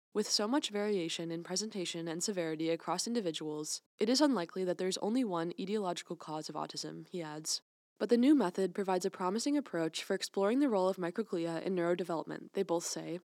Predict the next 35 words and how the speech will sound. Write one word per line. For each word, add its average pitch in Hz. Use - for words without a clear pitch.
One 226
interesting 247
avenue 202
to 247
investigate 165
is 185
how 190
the 254
microglia 185
interact 196
with 214
neurons 165
in 185
their 208
environment 165
and 208
which 254
signaling 220
molecules 165
contribute 190
to 190
different 240
microglia 180
morphology, 165
says 208
Florent 233
Ginot, 165
senior 240
principal 220
investigator 170
of -
the 190
Singapore 214
Immunology 170
Network, 160